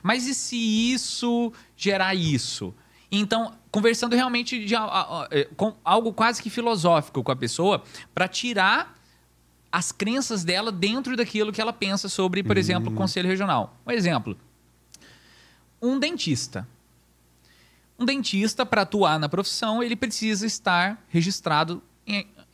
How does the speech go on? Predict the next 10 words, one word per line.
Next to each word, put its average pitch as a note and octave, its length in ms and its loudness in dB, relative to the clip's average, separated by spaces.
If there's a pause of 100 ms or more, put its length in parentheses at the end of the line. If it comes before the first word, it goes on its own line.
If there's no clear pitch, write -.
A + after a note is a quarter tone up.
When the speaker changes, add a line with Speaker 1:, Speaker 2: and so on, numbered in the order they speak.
(140)
Speaker 1:
no F3 140 4
conselho E3 460 0
regional. C#3+ 520 0 (1120)
Se - 160 -4
eu E4+ 40 -6
pergunto G3 500 2
pra D3+ 160 2
um D#3+ 100 -2
dentista D3+ 500 -2
qualquer, A#2+ 560 -2